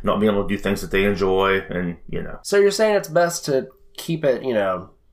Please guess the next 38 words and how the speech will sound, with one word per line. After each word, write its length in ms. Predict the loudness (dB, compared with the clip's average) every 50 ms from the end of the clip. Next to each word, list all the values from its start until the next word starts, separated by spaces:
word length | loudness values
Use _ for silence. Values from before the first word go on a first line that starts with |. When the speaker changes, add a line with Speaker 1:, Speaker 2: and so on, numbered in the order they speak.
| _ _ _ _ -14
Speaker 2:
n-, 300 | -10 -10 -8 -10 -10 -10 -4
make 200 | -2 0 0 0
sure 180 | 0 0 0 0
it 60 | 0
doesn't 160 | -2 -4 -4
s-, 160 | -6 -8 -8 -4
get 200 | -2 -2 -2 0
rocky, 520 | 0 2 2 2 2 0 -4 -10 -16 -18 -14 -6
right? 340 | -2 0 0 0 -2 -4 -2 0
Speaker 1:
Right, 280 | 2 2 4 4 4
yeah, 120 | 2 2 2
definitely 520 | 0 -2 0 0 0 0 0 0 -2 0
don't 200 | 2 0 0 0
keep 160 | -2 -2 0
things 200 | 0 0 0 0
rocky, 300 | 0 0 0 0 -2 -6
but 120 | -6 -2 -2
sometimes 360 | -2 0 2 2 0 2 2
rocks 300 | 2 4 4 2 0 -4
can 120 | -4 -2
be 120 | 0 0 0
a 60 | 2
good 200 | 2 0 0 0
thing. 220 | -2 -4 -4 -6 -10 -14 -18 -18 0 2
Speaker 2:
They 140 | 2 2 2
can, 440 | 2 0 2 4 4 4 2 0 -6 -8 -6 -4
especially 500 | -4 -2 2 2 2 2 2 2 2 4
in, 80 | 4
like, 160 | 4 2 4
a, 420 | 4 4 6 6 6 4 4 4 4
um, 360 | 4 2 2 0 -4 -8 -12 -10 -6
I 80 | -2 0
don't 80 | 0 2
know, 140 | 4 4
like, 160 | 4 4 4 2
a 60 | 2
desert 440 | 2 4 4 2 2 0 -2 -4 -2
setting 380 | 0 2 2 2 2 -2 -6